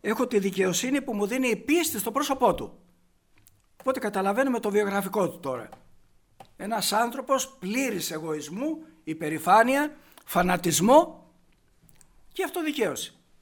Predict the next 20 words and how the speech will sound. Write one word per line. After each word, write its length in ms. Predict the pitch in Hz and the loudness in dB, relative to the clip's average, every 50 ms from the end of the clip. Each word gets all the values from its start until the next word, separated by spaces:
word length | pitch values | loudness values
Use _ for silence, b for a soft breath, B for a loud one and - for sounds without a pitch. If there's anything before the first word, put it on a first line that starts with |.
| _ _ _ _ _ _ _ _ _ _ _ | _ _ _ _ _ _ _ _ _ _ _
Δεν 140 | 285 285 220 | -8 -2 2
τον 140 | 226 214 202 | 2 2 4
ελέγχε 320 | 208 208 254 285 277 233 | 2 2 2 0 0 -2
σε 120 | - 254 | -4 -4
τίποτα 320 | 254 277 254 254 220 - 175 | -4 -2 -2 -2 -2 -2 -2
η 60 | 175 | -2
συνείδησή 540 | - - 180 208 202 180 180 165 - 196 180 | -2 -4 -4 -4 -4 -4 -4 -4 -2 -4 -4
του, 60 | 185 175 | -6 -6
όπως 140 | 160 175 170 | -10 -8 -6
λέει 120 | 175 170 | -6 -6
παρακάτω. 420 | 170 160 165 160 160 151 143 147 | -6 -6 -8 -8 -8 -8 -8 -8
Κάποια 260 | 139 196 214 202 202 175 | -8 -8 -8 -8 -8 -8
στιγμή 220 | - 196 190 185 | -8 -8 -8 -8
πρέπει 180 | 190 185 180 185 | -8 -8 -8 -8
να 80 | 180 | -8
το 120 | 175 180 151 | -8 -10 -10
συζητήσουμε 600 | 139 160 151 151 156 190 180 - - 180 165 156 B B B B B B B | -8 -8 -10 -10 -10 -12 -12 -10 -8 -6 -8 -8 B B B B B B B
σε 140 | B - 165 | B -8 -6
λεπτομέρεια 500 | 170 170 - 156 160 185 185 165 160 160 | -6 -8 -8 -6 -4 -4 -2 -4 -4 -4
περισσότερη. 680 | 151 143 147 - - 151 123 107 - 110 113 101 | -6 -6 -6 -6 -6 -6 -8 -10 -12 -14 -16 -16